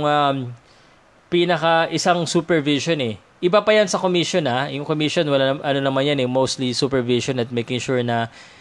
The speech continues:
ah, maayos yung pagkakagawa ng event, eh. Dati talaga,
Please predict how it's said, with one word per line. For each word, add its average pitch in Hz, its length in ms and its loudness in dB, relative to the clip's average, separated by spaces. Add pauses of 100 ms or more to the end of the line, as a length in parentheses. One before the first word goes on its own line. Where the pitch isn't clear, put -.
(280)
ah, 123 720 4
maayos 131 560 0
yung 120 80 -8
pagkakagawa 120 640 -2
ng 113 160 -4 (240)
event, 127 400 -2
eh. - 80 -12 (1300)
Dati 226 320 2
talaga, 226 400 2